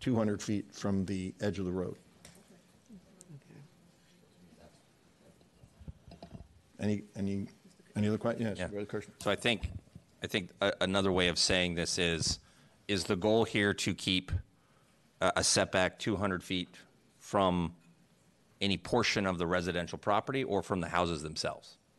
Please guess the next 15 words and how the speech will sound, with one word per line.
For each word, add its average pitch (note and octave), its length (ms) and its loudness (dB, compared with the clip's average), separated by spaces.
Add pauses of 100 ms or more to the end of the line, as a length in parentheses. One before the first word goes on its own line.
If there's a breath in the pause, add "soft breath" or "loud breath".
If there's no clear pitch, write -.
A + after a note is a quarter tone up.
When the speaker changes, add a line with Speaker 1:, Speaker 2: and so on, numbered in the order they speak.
(180)
Speaker 2:
'Cause F2+ 140 -4
I F2 60 0
think F#2+ 180 -2
what F#2+ 140 0
Mi-, F2+ 140 -4 (200)
what F2+ 140 -2
Supervisor F#2 380 2
Umstattd B2 260 2
is F2 100 0
saying, F2+ 220 0 (300 loud breath)
you A#2+ 100 -4
could A#2 100 2
have F#2 160 2
houses A#2+ 400 0
here G2 360 0